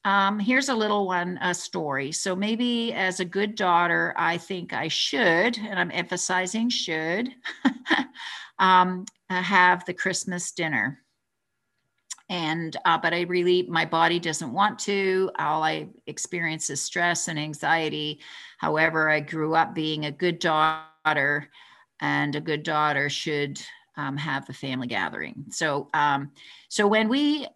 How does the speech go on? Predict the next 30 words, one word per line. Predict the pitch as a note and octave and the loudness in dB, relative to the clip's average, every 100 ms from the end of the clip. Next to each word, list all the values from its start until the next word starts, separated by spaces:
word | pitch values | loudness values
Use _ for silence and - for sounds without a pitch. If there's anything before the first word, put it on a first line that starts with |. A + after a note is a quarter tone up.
| _ F#3 | _ -4
the | G3+ | 0
signal | - D4 B3 A3+ G3 | 0 0 0 2 0
for | - F3+ | 0 -2
a | D#3+ | 0
belief | D#3+ D#3 D3 D3 - - | -2 -2 -4 -6 -8 -6
is | D3 D3 D3+ - | -2 -2 -2 -4
when | D#3 D#3 F#3 | -2 -2 0
we | G3+ | -4
feel | G3 F3+ E3+ F3+ | -4 -4 -2 0
we | G3 | 0
should, | G3 - C#3 B2 C3 G3+ A#3 - _ _ - | 0 0 0 0 0 -2 -6 -14 _ _ -10
when | C#3+ D#3 | -6 -4
we | E3+ F3+ | -4 -4
feel | F#3 F3 F3 | -4 -4 -2
we | G3+ | -2
must, | F#3 D3 D3+ F3 - - - _ _ _ _ | 0 2 2 0 -4 -8 -16 _ _ _ _
or | E3+ D3+ D3+ | -4 -4 -2
we | F3 E3+ D#3 - - | -2 -2 -6 -12 -2
think | F#3+ F3 E3 | -2 -2 -4
we | D#3+ | -4
need | D#3 E3+ F#3+ G3+ G3+ | -2 -2 -2 -2 -4
to | F#3 | -6
do | D#3 F3 F#3 | 0 0 0
something. | F#3+ D#3+ G2 - D3 C3+ C#3 D3+ - - - - | -2 -4 -4 -6 -6 -6 -4 -8 -12 -20 -20 -2
Those | B3 F#4+ G#4 | 2 2 4
are | G4 | 2
little | C#4+ B3+ B3 | 4 2 2
signals | B3 - G#3+ G#3 F#3+ F3+ F#3 - - - | 2 2 2 2 -2 -2 -2 -4 -6 -8
to | - G#3 G#3 | -2 0 0
us | - C3+ D#3+ D#3 - | 2 4 2 0 -6